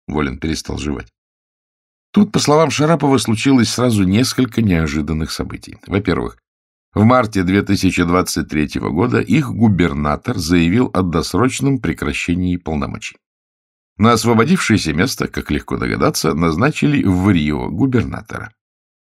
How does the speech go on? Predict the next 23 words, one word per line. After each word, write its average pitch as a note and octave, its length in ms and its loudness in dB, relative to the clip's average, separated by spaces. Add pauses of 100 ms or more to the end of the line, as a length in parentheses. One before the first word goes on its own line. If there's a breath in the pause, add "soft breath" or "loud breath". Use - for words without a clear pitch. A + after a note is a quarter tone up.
(340)
«А G#2 120 4
новая C3+ 320 6
метла, B2+ 360 4
сам A2+ 220 2
понимаешь, G#2 360 2
по-новому G2+ 580 4
метет», C3 640 -2 (180)
заметил C#2+ 460 -4
майор, F2 300 2
утирая D#2+ 400 -2
губы D#2 340 -2
бумажной D2 520 -4
салфеткой. - 680 -12 (540)
«Тем A#2+ 160 2
более, A#2+ 240 6
что G#2+ 200 0
в F2+ 60 2
Рио G#2+ 260 4
этот A#2 400 0
не F3 140 4
просто F#2+ 600 2
в F#2+ 80 2
Рио, G2 600 2